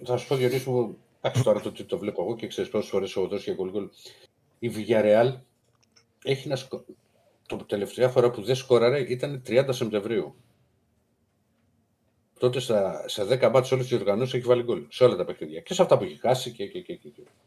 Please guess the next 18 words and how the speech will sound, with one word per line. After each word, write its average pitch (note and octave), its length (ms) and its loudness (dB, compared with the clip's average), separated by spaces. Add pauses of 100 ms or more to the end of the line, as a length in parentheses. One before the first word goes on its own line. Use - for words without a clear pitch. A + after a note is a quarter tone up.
(880)
Ε, G2 560 0 (1800)
είναι C#3+ 220 4
βελτιωμένη. A#2+ 880 2 (260)
Είναι, D#3 300 -2
οι B2 140 -6 (160)
ισπανικές A#2 640 -2
έδρες B2 240 -2
είναι A#2+ 120 -2
πάντα A#2 520 2 (500)
δύσκολες. G2 800 -6 (1160)
Εγώ A2+ 280 0
το D3 100 0
βλέπω C3+ 260 4
άσο, B2+ 220 2
φίλε, D#2+ 200 -14
το, C#2+ 300 -14
το - 80 -14
παιχνίδι. - 320 -14